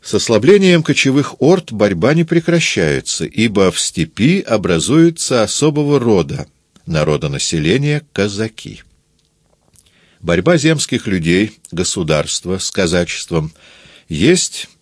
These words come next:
относительно природных форм борьба лесной стороны с полем, степью,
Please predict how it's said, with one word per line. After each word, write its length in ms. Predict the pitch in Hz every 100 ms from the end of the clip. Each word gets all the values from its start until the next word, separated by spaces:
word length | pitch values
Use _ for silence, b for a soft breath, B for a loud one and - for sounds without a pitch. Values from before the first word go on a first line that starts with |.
| -
относительно 920 | 95 98 85 - 170 165 160 147 143
природных 640 | - 95 87 131 120 123 -
форм 400 | - 135 127 92
борьба 500 | 95 78 101 120 113 _ - b b b -
лесной 560 | 76 78 - 76 73
стороны 500 | - - 92 104 113
с 140 | 117 -
полем, 420 | 127 110 71 -
степью, 560 | - - 95 - 57